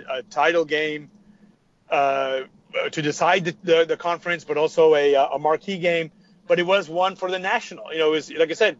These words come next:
it, think about Troy Aikman versus Rodney Peete. You know, that game was for the Heisman Trophy as well. So, um, you need the, the North, and the Pac-twelve in itself needs not only co-, a good, um, interdivisional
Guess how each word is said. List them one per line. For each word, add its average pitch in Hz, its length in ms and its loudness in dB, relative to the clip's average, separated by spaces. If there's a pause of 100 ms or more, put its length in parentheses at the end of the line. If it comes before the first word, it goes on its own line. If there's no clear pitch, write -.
(100)
it, 143 200 -6 (300)
think 190 140 -4
about 175 240 0
Troy 180 280 -2
Aikman 170 220 -10
versus 160 240 -6
Rodney 170 280 0
Peete. - 340 -12 (580)
You 151 60 -10
know, 156 120 0
that 170 200 0
game 185 240 -2
was 165 200 2
for 175 140 0
the 160 80 0
Heisman 160 300 -4
Trophy 170 280 -4
as 143 100 -10
well. 180 220 2
So, 170 280 0 (500)
um, 175 360 0 (260)
you 185 160 -10
need 220 480 -8 (540)
the, 165 240 2
the 165 120 0
North, 190 540 0
and 160 140 -8
the - 40 -4
Pac-twelve 185 640 2
in 160 80 -10
itself 170 440 -2
needs 175 520 -10 (540)
not 180 300 0
only 180 640 -2 (120)
co-, 151 380 -2
a 143 120 0
good, 165 380 2 (140)
um, 131 500 2
interdivisional 175 1500 0